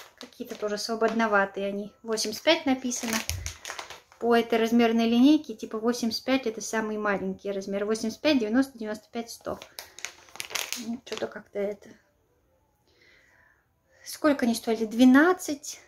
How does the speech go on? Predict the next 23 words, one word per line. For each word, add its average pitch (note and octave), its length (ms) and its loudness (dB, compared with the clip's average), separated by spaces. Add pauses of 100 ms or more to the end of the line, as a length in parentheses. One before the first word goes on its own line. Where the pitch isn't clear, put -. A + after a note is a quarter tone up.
(720)
Э, A3 320 -14
двенадцать B3+ 520 2
за A3+ 120 0
три A3+ 180 -8
штуки. C4 380 -8
В G#3+ 100 -18
принципе, A#3 460 -4
это G#3+ 320 -2
не G#3+ 240 -4
особо G#3 340 -4
дорого. B3+ 420 0
Такие G#3 300 -8
хлопковые. A#3+ 880 -2 (640)
Хотела A#3 480 2
для A3 260 0
дома, C4+ 540 4 (100)
потому A3+ 300 -6
что - 180 -14
у A3 40 -6
меня A3 160 -4
поизносились A3 800 0
маечки. G#3 520 -4
Вот. G3+ 160 -12